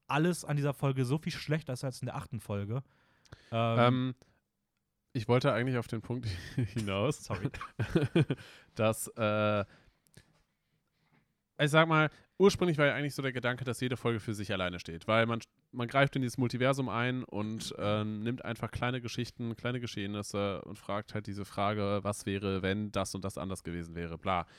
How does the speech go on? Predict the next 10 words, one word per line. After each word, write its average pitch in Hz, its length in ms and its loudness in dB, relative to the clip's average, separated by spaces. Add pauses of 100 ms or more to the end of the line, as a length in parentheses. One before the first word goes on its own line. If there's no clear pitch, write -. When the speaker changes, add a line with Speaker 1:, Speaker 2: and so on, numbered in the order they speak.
(360)
Speaker 2:
Ja, 107 180 2 (440)
das 123 120 -4
ganze 156 220 4
Konzept 135 400 0
kann 131 140 0
ich 127 100 -2
absolut 139 320 -2
verstehen 135 380 -2
und 123 80 -4
nachvollziehen. 127 680 -4